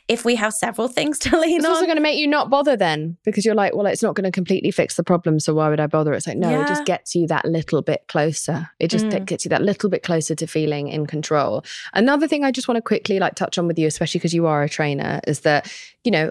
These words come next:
Speaker 2: I think it's important to be aware of the fact that a lot of people don't have that hour in a day.
Speaker 1: Yes.
Speaker 2: All my mates who are mums are just like, "What hour? What half hour in a day do I have?"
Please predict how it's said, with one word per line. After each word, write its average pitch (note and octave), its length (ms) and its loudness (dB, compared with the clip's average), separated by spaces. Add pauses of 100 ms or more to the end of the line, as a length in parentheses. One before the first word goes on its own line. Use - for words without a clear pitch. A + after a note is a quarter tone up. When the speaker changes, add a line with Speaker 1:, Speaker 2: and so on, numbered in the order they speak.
Speaker 2:
I F3 60 -2
think G3+ 220 2
it's F3 100 -2
important F#3 540 0
to D#3 540 0 (360)
be F#3 160 4
aware D#3 440 4
of C#3+ 120 -4
the C#3 80 -12
fact - 400 -2
that C3+ 240 2 (220)
a - 40 2
lot E3 140 4
of E3+ 60 -2
people E3 260 0
don't D#3+ 220 0
have D3+ 280 -4
that C#3 200 0
hour A#2 340 0 (240)
in D3 100 2
a C3+ 80 2
day. A2 320 0
Speaker 1:
Yes. F#3+ 340 0
Speaker 2:
All B3 220 4
my A#3+ 140 2
mates G3+ 320 -2
who G3 120 2
are E3 60 2
mums E3 640 -2
are E3+ 80 2
just F#3 160 -2
like, F3 200 2 (120)
"What B3 380 2
hour? E3 480 4 (400)
What C4 300 2
half A#3 340 0
hour D3+ 460 2 (240)
in E3 140 4
a D#3 80 4
day D3 340 0 (140)
do D3 180 4
I C#3 80 0
have?" C#3 400 -4